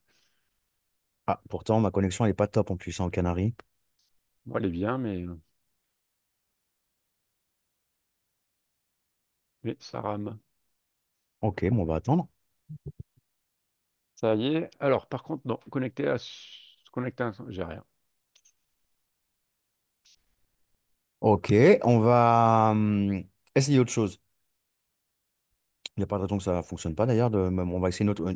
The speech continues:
Speaker 1: une autre manière. Sur ton compte Superhôte, tu vas aller dans, en haut à droite, là, dans Paramètres.
Speaker 2: Toujours dans l'hébergement ?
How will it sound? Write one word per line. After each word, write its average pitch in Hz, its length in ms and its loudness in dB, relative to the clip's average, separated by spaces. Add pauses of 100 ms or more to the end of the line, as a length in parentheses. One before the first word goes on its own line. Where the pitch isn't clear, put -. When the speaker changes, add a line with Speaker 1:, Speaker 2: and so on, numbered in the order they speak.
Speaker 1:
une 98 120 0
autre 98 160 -2
manière. 107 380 4 (360)
Sur - 180 -2
ton 107 120 0
compte 104 180 0
Superhôte, 107 400 4
tu - 160 -10
vas 92 100 2
aller 92 160 0
dans, 85 1080 -4
en 95 120 -2
haut 90 100 2
à 87 60 2
droite, 104 280 0
là, 98 100 2
dans 90 140 -6
Paramètres. 90 500 -4 (1900)
Speaker 2:
Toujours 110 200 -4
dans 113 100 2
l'hébergement ? 117 540 0